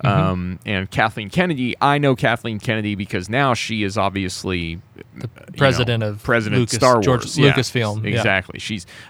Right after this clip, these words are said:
Speaker 2: um, is she not, she's like the sort of, uh, I guess she's more of an executive and less sort of hands-on, but she's kind of the overseer, right? She's sort of the overlord of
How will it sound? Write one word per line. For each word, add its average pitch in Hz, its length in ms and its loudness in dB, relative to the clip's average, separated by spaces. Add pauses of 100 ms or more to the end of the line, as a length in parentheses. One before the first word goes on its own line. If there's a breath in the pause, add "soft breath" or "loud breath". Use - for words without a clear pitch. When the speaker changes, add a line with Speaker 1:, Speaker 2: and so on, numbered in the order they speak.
(100)
Speaker 2:
um, 113 200 2
is 139 100 0
she 214 160 2
not, 175 240 4
she's 170 320 -4
like 123 240 -2
the 113 260 -2
sort 117 240 0
of, 95 240 -4 (380 soft breath)
uh, 95 400 0 (560 soft breath)
I - 80 -12
guess 202 160 -2
she's 156 240 -4
more 117 260 0
of 113 120 0
an 104 80 -2
executive 92 640 -4
and 90 140 -6
less 92 180 -6
sort 104 180 -4
of 82 80 -10
hands-on, 95 540 -4
but 71 100 -8
she's 131 260 -4
kind 117 280 -2
of 90 260 -6 (260 soft breath)
the 117 240 0
overseer, 98 840 -2
right? 87 340 -2
She's 110 200 -4
sort 104 160 -2
of 90 100 -6
the 90 160 -8
overlord 92 520 0
of 82 380 -6